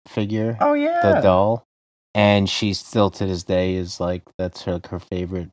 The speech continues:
Speaker 1: and
Speaker 2: Yeah.
Speaker 1: all be all. So I really like that, to be
Speaker 2: That's
Speaker 1: part
Speaker 2: awesome.
Speaker 1: of my niece's life like that.
Speaker 2: Yeah.
Speaker 1: And, and it happened at Christmas.
Speaker 2: Yeah.
Speaker 1: Um,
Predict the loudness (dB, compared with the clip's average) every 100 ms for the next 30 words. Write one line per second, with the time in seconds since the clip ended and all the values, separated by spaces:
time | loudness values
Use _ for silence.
0 | _ -2 0 0 0 0 2 2 0 -8
1 | _ _ _ _ _ 2 6 6 6 6
2 | 4 4 2 2 2 2 -2 -2 0 6
3 | 6 6 2 -2 -8 -6 -2 0 0 -2
4 | -2 -4 -2 -2 -2 -2 -4 -2 0 -2
5 | -4 _ 2 6 6 4 -6 -10 -10 -10
6 | _ -10 -8 -8 -4 -2 -2 -2 -2 -2
7 | -4 -8 -16 _ -8 -2 0 0 -2 4
8 | 6 8 6 4 0